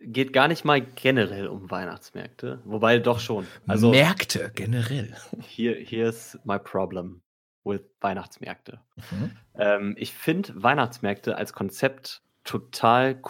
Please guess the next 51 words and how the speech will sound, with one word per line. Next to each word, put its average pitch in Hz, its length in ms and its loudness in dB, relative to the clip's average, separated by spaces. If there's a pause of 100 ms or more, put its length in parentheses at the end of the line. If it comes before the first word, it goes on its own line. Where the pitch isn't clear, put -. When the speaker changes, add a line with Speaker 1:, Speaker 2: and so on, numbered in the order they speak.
Speaker 1:
cool, 113 240 2
wenn 104 120 0
die 104 60 -2
gut 107 180 -8
gemacht 101 360 -4
sind, - 280 -10
ne? 113 200 -2
Wenn 101 120 -2
die 101 60 -2
so 95 140 -8
geil 104 220 2
beleuchtet 104 540 0
sind 101 440 -4
und, 90 540 -10
äh, - 120 -8
Leute 110 300 -2
sind 101 240 -8
da, 101 220 4
haben 95 160 -6
Spaß. 120 320 -2 (500)
Also 101 200 -2
jetzt 98 180 0
nicht 117 160 4
auf 104 80 0
den 101 180 -4
Assi, 113 440 0
äh, 107 320 0
Märkten 107 500 -2
in 101 120 -4
der 101 120 -4
Kölner 104 300 -2
Innenstadt, 117 600 -4 (120)
wo 127 80 2
Speaker 2:
Hm. 107 80 0
Speaker 1:
auch 110 120 -6
alle 107 280 0
nur 104 340 0
hingehen, 101 420 -4
um 92 120 -8
sich 95 160 -12
mal 95 100 -6
richtig 117 340 -6
einen 95 120 -6
reinzutüddeln 127 800 -2 (420)
und 107 100 -2
eine 104 100 0
blöde 104 280 2
Nikolausmütze 101 720 0
aufzusetzen, 98 540 -4
die 95 80 -6
blinkt. 95 440 -8